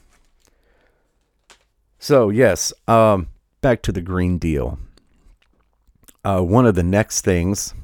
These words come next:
that one, that it puts forth that we should definitely embark on is within the next ten years, we should eliminate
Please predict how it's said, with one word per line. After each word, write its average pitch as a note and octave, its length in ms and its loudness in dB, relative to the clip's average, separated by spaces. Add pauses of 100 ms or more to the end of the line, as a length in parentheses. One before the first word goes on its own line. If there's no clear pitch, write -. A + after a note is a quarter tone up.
(300)
that F2 220 -2
one, F#2 460 -6 (140)
that F2 160 -6
it - 140 -8 (140)
puts - 260 -4
forth - 520 -2 (460)
that D#2+ 160 -8
we F#2 180 -2
should E2 460 -6 (560)
definitely F#2 580 0
embark F2+ 420 -2
on G2+ 320 -2 (1160)
is A2+ 200 -4
within C3 300 0
the A#2 80 2
next A2 420 -4
ten G#2+ 220 -2
years, F#2+ 380 -2
we F#2+ 100 -4
should E2 200 -8
eliminate B2 840 -4